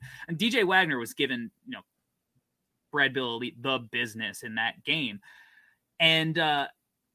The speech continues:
as much as I love the, you know, the pace in which Nick Smith plays, I thought that when he was the lead decision maker and he was really getting pressured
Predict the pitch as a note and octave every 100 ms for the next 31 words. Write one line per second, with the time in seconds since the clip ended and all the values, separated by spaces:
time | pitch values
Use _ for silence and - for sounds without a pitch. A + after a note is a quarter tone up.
0 | _ _ _ _ _ _ - D#3+ F3+ B3
1 | G3+ G3 E3+ F3 E3 D#3 C#3+ E3 C3 A#2
2 | - - F3+ F3+ E3+ D3+ C#3+ - - D3+
3 | C3 - B2+ B2+ F#3 G3+ F3 C#3 - D3
4 | - G#3+ A3 F3+ D3+ D3 C3+ - G3 A3+
5 | A3 E3 D#3+ D#3 D#3+ D3 B2+ C3 - D3+
6 | C#3 C3+ B2+ B2 C3 A#2+ A#2 - _ _
7 | _ _ _ _ D3+ B2+ G3+ D3+ B2 B2+
8 | E3 E3+ D3 C#3 C3+ B2 - A#2 - -